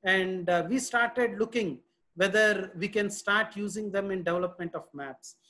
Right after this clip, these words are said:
There were already a large number of maps when we had published this particular map, uh, developed in the country. Uh, from my collaborator and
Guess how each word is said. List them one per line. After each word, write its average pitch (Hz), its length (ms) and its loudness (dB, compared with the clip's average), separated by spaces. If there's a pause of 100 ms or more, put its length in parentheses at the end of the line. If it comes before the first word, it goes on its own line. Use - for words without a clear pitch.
(200)
There 254 140 6
were 269 180 6
already 262 380 4
a 262 60 6
large 214 420 2 (100)
number 220 240 -2
of - 180 -4
maps 185 600 0 (260)
when 190 180 -2
we 196 80 0
had 190 220 4
published 180 480 -2
this 214 200 -2
particular 185 540 -2
map, 170 320 0 (160)
uh, 156 100 -2 (120)
developed 160 380 0
in 160 120 0
the 156 80 -4
country. 156 480 -6 (600)
Uh, 160 280 -2
from 175 300 0
my 175 300 2 (100)
collaborator 185 640 2
and 175 140 -2